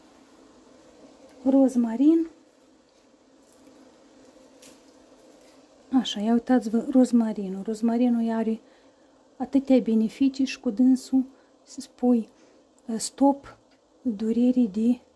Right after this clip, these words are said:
ăm, de spate și căderea părului, la fel. Ia uitați-vă, da? După ce absolut toată ceara mea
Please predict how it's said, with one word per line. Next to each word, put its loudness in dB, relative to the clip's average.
ăm, -6
de -4
spate 0
și -16
căderea 0
părului, -4
la -10
fel. -16
Ia 4
uitați-vă, -8
da? 0
După -2
ce -2
absolut -2
toată 0
ceara -2
mea -6